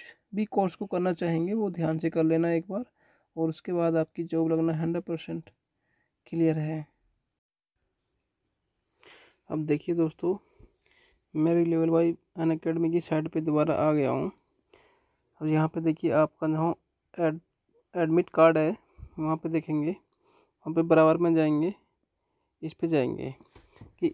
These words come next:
इन लोगों ने कैसे मतलब पहले जिन लोगों के interview और testing की है,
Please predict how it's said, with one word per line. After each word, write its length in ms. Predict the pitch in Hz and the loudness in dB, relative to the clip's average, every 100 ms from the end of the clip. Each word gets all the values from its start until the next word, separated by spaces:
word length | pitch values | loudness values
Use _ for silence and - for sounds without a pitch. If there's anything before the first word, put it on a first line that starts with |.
| - | 0
इन 180 | 165 170 | 4 6
लोगों 240 | 170 160 | 6 4
ने 100 | 175 | 2
कैसे 380 | 185 160 160 - | 0 -2 -2 -2
मतलब 320 | 170 170 170 - - - - 226 _ _ - | -2 -2 -4 -4 -18 -20 -20 -20 _ _ -4
पहले 400 | 156 156 165 170 165 _ _ _ - | -2 4 6 4 2 _ _ _ 0
जिन 100 | 160 | 2
लोगों 240 | 160 156 | 4 2
के 140 | - | 0
interview 520 | 160 160 160 151 160 160 | 0 0 2 4 4 4
और 80 | |
testing 380 | 156 147 - 170 | 2 -4 -4 -6
की 180 | 160 156 | -2 -2
है, 200 | 156 160 | -2 -4